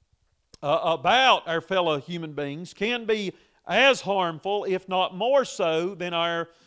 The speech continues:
deeds done, uh, um, to them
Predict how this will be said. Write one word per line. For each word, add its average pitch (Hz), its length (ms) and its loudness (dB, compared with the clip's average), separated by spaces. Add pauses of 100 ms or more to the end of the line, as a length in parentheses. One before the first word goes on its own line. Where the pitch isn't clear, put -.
(280)
deeds 165 680 0 (120)
done, 185 520 0 (240)
uh, 131 460 0 (520)
um, 110 640 -4 (320)
to 277 260 4
them 123 520 -4